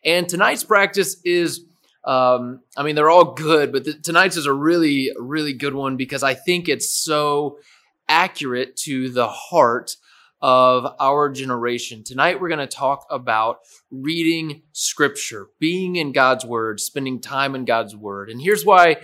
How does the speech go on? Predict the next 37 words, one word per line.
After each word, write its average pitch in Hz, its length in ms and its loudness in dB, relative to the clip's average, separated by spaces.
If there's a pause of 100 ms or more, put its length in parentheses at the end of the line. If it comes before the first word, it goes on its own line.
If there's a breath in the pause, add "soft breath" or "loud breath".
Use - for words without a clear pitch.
(320 loud breath)
here's 190 160 4
what 208 100 8
I 185 40 4
mean 175 200 0
when 147 100 2
I 131 40 0
say 131 260 2
I 127 40 0
think 143 140 -6
it's 131 160 -10
accurate 135 500 -6
to 131 120 -8
the 117 120 -4
heart 123 180 -2
of 117 80 -10
this 123 160 -8
generation, 113 680 -10 (520 loud breath)
is 139 120 -12
because, 143 600 -2 (1000)
you 135 140 -12
know, 147 80 4
I've, 147 260 6
I've 127 400 -4
been 151 120 -6
in 151 80 -6
student 151 260 -2
ministry 143 320 -4
a 127 60 0
while, 135 400 6
and 131 120 -4
I've 127 200 -2
talked 143 240 -2
to 127 80 -8
so 180 340 0
many 185 220 -4
students 135 480 -8
who 135 360 -8